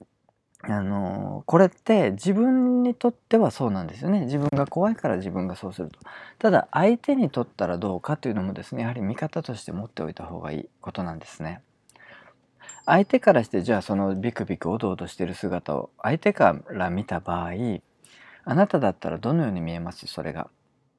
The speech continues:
もしあなたの体からピュッと、まあ、何かが抜け出してですね、斜め上から自分とその上司、自分、えー、自-、上司と対峙している自分を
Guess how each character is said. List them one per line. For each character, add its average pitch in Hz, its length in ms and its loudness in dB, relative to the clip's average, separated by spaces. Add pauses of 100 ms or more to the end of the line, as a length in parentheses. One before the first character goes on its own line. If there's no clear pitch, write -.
(140)
も 175 100 2
し - 100 0
あ 196 80 6
な 110 120 2
た - 100 0
の 87 120 0
体 92 320 -4
か 95 80 -6
ら 85 80 -4
ピ 123 160 0
ュ - 20 2
ッ 113 40 0
と、 - 160 -8
ま 98 140 0
あ、 82 60 -4
何 92 240 -4
か 85 80 -10
が 82 160 -6
抜 95 120 -4
け 98 140 -4
出 104 120 -4
し - 40 -14
て 95 120 -6
で 90 100 -10
す - 120 -12
ね、 151 200 0 (240)
斜 156 340 4
め - 20 0
上 127 120 -2
か 165 140 -4
ら 151 40 -2
自 101 160 -4
分 104 160 -2
と 104 140 -4
そ 113 100 -8
の 101 100 -2
上 110 200 -2
司、 - 260 -10
自 113 140 -8
分、 104 340 -4 (160)
え 95 560 0
ー、 - 20 -14
自-、 104 160 -8 (120)
上 127 180 0
司 - 80 -12
と 117 80 0
対 123 240 -4
峙 131 40 -8
し 143 120 -10
て 170 160 -2
い 170 60 2
る 180 80 2
自 135 160 -2
分 127 220 -2
を 170 180 2